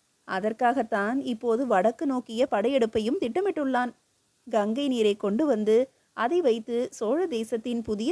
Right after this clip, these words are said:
தலைநகரை புண்ணியப்படுத்தும் எண்ணம் இருக்கிறது அவனுக்கு.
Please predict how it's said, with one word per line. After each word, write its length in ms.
தலைநகரை 540
புண்ணியப்படுத்தும் 720
எண்ணம் 320
இருக்கிறது 480
அவனுக்கு. 440